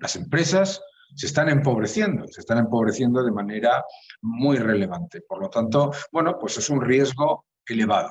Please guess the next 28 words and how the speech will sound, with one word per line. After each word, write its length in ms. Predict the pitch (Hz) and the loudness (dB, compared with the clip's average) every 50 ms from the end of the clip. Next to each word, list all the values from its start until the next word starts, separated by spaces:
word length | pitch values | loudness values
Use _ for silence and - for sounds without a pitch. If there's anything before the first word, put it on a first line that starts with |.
| - - | -8 -10
elevado 480 | 92 95 95 104 104 110 127 143 151 | -8 -6 0 0 2 2 2 2 2
y 140 | 139 110 107 | 2 2 2
no 120 | 107 110 107 | 0 -2 -4
podemos 580 | - 113 104 104 110 107 107 110 - - - - - - - | -4 -6 -6 -4 -4 -4 -2 -2 -2 -4 -6 -8 -14 -14 -8
ignorarlo 800 | - 117 110 110 110 113 131 143 151 151 160 170 185 202 196 - - - - _ _ | -8 -6 -2 0 2 4 4 4 4 4 2 2 2 2 0 -2 -8 -16 -18 _ _
porque 500 | 120 117 107 - - 143 147 151 143 - - - - _ _ | -4 -4 -4 -2 0 0 0 0 -2 -4 -12 -20 -20 _ _
después 680 | - 101 107 107 - - - 123 131 131 123 113 110 | -6 -4 -4 -4 -4 -4 0 2 4 4 4 2 0
de 100 | 110 107 | 0 0
una 300 | 104 104 107 110 113 123 | 0 2 2 2 2 2
época 500 | 135 135 131 117 - - 101 95 92 - - - - - _ | 2 2 0 -4 -4 -2 -2 -2 -2 -2 -8 -14 -20 -10 _
de, 460 | 117 110 110 117 123 120 107 - - - - - - _ | -6 0 2 4 4 4 4 2 -2 -8 -16 -20 -14 _
eh, 340 | 107 101 98 95 95 92 92 | -4 -2 0 0 0 -2 -2
bueno, 240 | 90 127 165 175 175 | 0 0 0 0 0
pues 200 | - - - - | -2 -4 -6 -2
de 140 | - 98 95 | -2 0 2
enormes 500 | 95 104 123 131 127 120 117 110 - - | 2 4 4 4 4 4 2 2 0 0
turbulencias 920 | - 123 - 104 107 117 131 135 139 135 - - - - - - - - _ - | -2 -4 -4 -2 0 0 2 2 2 0 -2 -8 -16 -16 -16 -16 -18 -18 _ -20
económicas, 760 | - - 113 127 139 143 143 143 143 151 160 170 170 - - - - - - - | -6 -2 0 2 4 4 4 2 2 2 0 0 0 -4 -8 -14 -18 -18 -10 -6
eh, 320 | 104 101 98 98 101 98 98 110 | -2 0 2 2 2 0 0 2
el 140 | 120 113 | 2 2
impacto 540 | 113 104 104 - 139 139 - - 113 101 - | 2 2 2 2 0 0 0 -2 -4 -6 -4
para 400 | - 113 120 117 107 95 - - - - | -2 0 0 0 0 -2 -2 -4 -6 -10
Hispanoamérica 760 | - - - - 117 117 117 123 135 135 143 139 - 147 135 | -14 -6 0 0 2 2 4 2 4 2 2 2 2 2 2
además 340 | 120 117 123 143 147 139 139 | 2 2 2 2 0 0 -2
es 80 | 135 | -4
que 220 | - - 110 104 - _ | -4 -4 -6 -6 -6 _
tras 440 | - 117 113 113 - - - - - | 0 0 0 0 0 -4 -6 -8 -12
salir 500 | - - 139 123 120 147 180 180 143 - | -8 -2 0 2 4 4 4 4 2 0